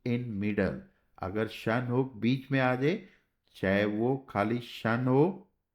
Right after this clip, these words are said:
या एस शन हो, एनएस और शन हो, तो इस तरीके से बीच में भी लग सकता है, जैसे एडिशनल, एडिशनल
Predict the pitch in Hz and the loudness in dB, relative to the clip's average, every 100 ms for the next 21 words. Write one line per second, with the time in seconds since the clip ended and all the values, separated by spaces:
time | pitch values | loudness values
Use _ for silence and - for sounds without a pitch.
0 | _ _ _ _ _ _ _ _ _ 92 | _ _ _ _ _ _ _ _ _ -6
1 | 101 104 - _ 117 139 151 - - _ | -4 -4 -6 _ 2 2 2 -8 -20 _
2 | _ _ _ _ _ _ _ _ _ _ | _ _ _ _ _ _ _ _ _ _
3 | _ _ _ - - 113 117 123 127 147 | _ _ _ -12 -2 0 2 2 2 0
4 | - _ _ _ _ 107 123 139 147 - | -6 _ _ _ _ 0 2 2 -4 0
5 | 113 127 - - _ 107 107 - - - | 2 2 0 -16 _ -2 -2 -4 -12 -2
6 | 120 117 85 76 - _ _ - 104 - | 0 0 -2 -6 -12 _ _ -4 -4 -2
7 | 139 147 151 143 135 135 147 127 120 117 | -2 0 2 2 2 2 0 2 0 0
8 | 127 123 120 147 240 - _ - 107 123 | -2 0 2 0 0 -6 _ -4 2 2
9 | - 95 - 92 87 107 104 151 - 110 | 0 -6 -4 -4 0 0 2 -2 -2 -4
10 | 110 143 - 110 76 58 - _ _ _ | 0 0 -2 -6 -6 -8 -18 _ _ _
11 | _ _ 92 95 101 110 123 143 147 - | _ _ -2 0 2 2 2 -2 -6 -14
12 | - - 104 110 117 | -10 -2 0 2 0